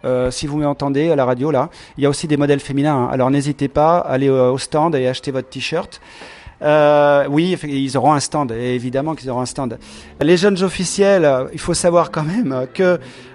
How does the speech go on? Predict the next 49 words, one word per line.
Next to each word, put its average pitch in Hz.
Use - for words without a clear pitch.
puisque 190
nous 208
avons 170
demandé 165
aux 165
délégations 143
de 143
venir 143
avec 139
leurs 135
vieux 135
ballons, 143
ben, 123
que 165
font 175
les 160
jeunes 139
officiels ? 147
Eh 117
ben, 123
ils 135
ont 131
réservé 120
un 180
bagage 165
de 139
vingt-trois 143
kilos 165
pour 202
chacun 214
d'eux. 196
Mais 170
il 214
ne 190
devra 165
pas 214
être 196
plein 208
à 208
l'aller. 208
Et 180
non, 208
parce 160
qu'il 160
s'agit 160
effectivement 156
de 147
les 123
remplir 120